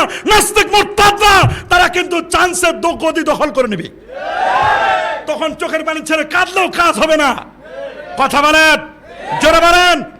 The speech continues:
খুঁটিনাটি ছোটখাটো বিষয় ভেদাভেদ ভুলে গিয়ে আরে বাবা, মিলাদ, কিয়াম, এগুলো জায়েজ ব্যাপার। কথা বলেন না?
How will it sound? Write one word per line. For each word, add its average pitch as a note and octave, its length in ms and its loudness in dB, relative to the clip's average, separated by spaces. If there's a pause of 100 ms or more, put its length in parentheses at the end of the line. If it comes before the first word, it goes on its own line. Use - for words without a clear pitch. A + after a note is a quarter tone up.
খুঁটিনাটি D#4 640 -4 (220)
ছোটখাটো D#4 460 -2
বিষয় D4 340 0 (240)
ভেদাভেদ C#4+ 440 -2 (100)
ভুলে D#4+ 240 0
গিয়ে F4 260 0 (460)
আরে C#4 180 2
বাবা, D4 440 0 (200)
মিলাদ, D4 340 0 (100)
কিয়াম, D#4 260 -2
এগুলো E4+ 260 -8
জায়েজ E4 460 0
ব্যাপার। E3+ 360 -4 (300)
কথা G#3+ 200 -4
বলেন D4 200 0
না? C#4+ 140 -10